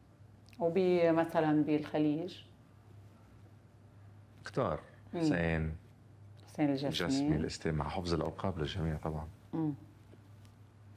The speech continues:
Speaker 1: بتسمع أغاني؟
Speaker 2: حسين، بحسه
Speaker 1: حسين.
Speaker 2: هيك، آه،
Speaker 1: مم، أقرب شي.
Speaker 2: التكنيك اللي عن-، بصوته حلو كتير.
Speaker 1: مم.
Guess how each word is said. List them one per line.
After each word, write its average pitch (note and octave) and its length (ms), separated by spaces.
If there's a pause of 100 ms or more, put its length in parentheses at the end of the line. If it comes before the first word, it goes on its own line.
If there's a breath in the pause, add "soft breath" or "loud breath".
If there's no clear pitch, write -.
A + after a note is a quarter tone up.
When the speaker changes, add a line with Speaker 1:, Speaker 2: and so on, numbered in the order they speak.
(420)
Speaker 1:
بتسمع F#3+ 420
أغاني؟ D3+ 300
Speaker 2:
حسين، D3 380 (100)
بحسه - 220
Speaker 1:
حسين. F2 140
Speaker 2:
هيك، E2+ 260
آه، D2 320
Speaker 1:
مم، D3+ 320
أقرب D3 260
شي. A#2 160
Speaker 2:
التكنيك A2 500
اللي D2 340
عن-، D#2 180 (100)
بصوته D2 340
حلو C#2+ 200 (100)
كتير. - 220
Speaker 1:
مم. C3+ 100